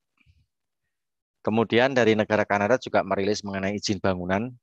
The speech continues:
diperkirakan, eh, turun, mengalami penurunan. Dari bulan kemarin sekitar enam koma delapan persen, diprediksi untuk laporan di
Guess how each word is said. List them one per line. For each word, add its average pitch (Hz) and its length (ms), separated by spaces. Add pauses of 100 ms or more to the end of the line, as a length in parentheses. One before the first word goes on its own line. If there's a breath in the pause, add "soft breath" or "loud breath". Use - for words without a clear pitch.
(220)
diperkirakan, 95 680 (380)
eh, 95 320
turun, 123 400
mengalami 98 320
penurunan. 101 480 (640)
Dari 95 560
bulan 98 240
kemarin 113 640
sekitar 92 480
enam 92 240
koma 92 240
delapan 85 240
persen, 127 640 (320)
diprediksi 92 560
untuk 104 400
laporan 92 480
di 85 480